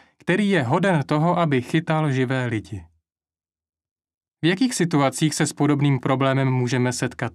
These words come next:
my? To byla třetí otázka. Satan se nás snaží přesvědčit,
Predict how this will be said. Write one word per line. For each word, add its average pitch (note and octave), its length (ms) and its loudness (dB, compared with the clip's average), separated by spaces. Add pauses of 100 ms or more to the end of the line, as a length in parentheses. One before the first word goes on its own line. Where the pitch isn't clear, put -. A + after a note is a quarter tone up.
my? F#2 240 -10 (1300)
To F3 100 -2
byla G#3 240 0
třetí D#3+ 380 -2
otázka. G2+ 720 -6 (1900)
Satan C3 360 0
se D#3+ 140 0
nás E3+ 260 2
snaží E3+ 320 0
přesvědčit, C#3 760 -2